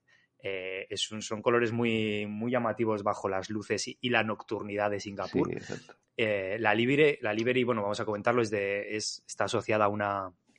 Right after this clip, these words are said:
Speaker 1: una cuenta de estas de, de criptomonedas, que es un, uno de sus patrocinadores.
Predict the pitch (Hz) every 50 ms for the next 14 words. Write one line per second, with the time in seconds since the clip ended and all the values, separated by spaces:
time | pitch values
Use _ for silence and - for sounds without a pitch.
0 | _ _ _ _ _ _ - - - _ - - - - - - _ - 123 120
1 | 127 120 127 127 120 120 117 117 110 117 120 104 117 113 107 104 104 104 110 110
2 | 117 101 - - 107 104 104 104 120 151 185 208 - - - - 110 90 - 101
3 | 92 95 107 - 104 104 104 98 101 101 - - 98 - - 90 - 98 90 92
4 | 104 127 175 180 -